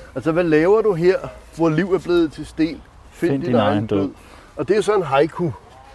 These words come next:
Speaker 1: fordi det har, øhm, den der fem syv fem,
Speaker 2: Ja.
Speaker 1: øhm, øhm, struktur. Og det er så jo skjult her i... Øhm, i sådan et, øhm, i sådan et felt.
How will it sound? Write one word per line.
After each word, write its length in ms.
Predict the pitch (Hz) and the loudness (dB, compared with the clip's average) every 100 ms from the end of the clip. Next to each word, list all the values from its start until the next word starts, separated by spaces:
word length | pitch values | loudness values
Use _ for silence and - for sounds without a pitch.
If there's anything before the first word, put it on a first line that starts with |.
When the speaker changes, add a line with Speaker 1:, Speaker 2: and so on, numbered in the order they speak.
| - - - | -20 -20 -14
Speaker 1:
fordi 300 | 156 175 185 | -6 -6 -2
det 160 | 180 | -2
har, 320 | 147 160 170 - - - | 0 -4 -4 -10 -18 -4
øhm, 300 | 175 165 156 | 2 2 2
den 220 | 151 170 151 | -2 -2 -2
der 180 | 170 151 | -2 -2
fem 300 | - 165 - | -4 -8 -8
syv 340 | - 160 156 - | -10 -8 -8 -14
fem, 280 | - 151 - - - - | -4 -4 -4 -18 -12 -6
Speaker 2:
Ja. 140 | 107 - | -4 2
Speaker 1:
øhm, 420 | 160 147 139 131 101 - | 4 4 2 -4 -6 -8
øhm, 360 | 165 151 143 131 | -2 0 0 -2
struktur. 600 | - 143 - - 165 110 - - - - - | -8 -12 -10 -2 -2 -2 -10 -20 -20 -20 -8
Og 140 | - | -4
det 120 | 165 175 | 0 0
er 40 | |
så 240 | 170 170 156 - - - - - - - - - - | 2 0 0 -10 -20 -20 -20 -18 -18 -20 -20 -18 -6
jo 200 | 156 151 | 0 0
skjult 500 | - - 180 175 139 | 0 -4 -4 -4 -8
her 240 | 143 165 160 | 0 2 2
i... 260 | 170 151 147 | -2 -2 0
Øhm, 400 | 135 131 127 117 - - - - - - | 2 2 0 -2 -6 -14 -12 -12 -14 -12
i 80 | 160 | -6
sådan 320 | 151 160 170 165 | -2 -2 -2 -2
et, 280 | 135 - | -4 0
øhm, 320 | 147 131 127 135 | 2 2 0 -4
i 60 | 135 | -8
sådan 260 | 147 165 | -8 -8
et 100 | 139 | -8
felt. 500 | - 156 170 - - | -4 2 2 0 -16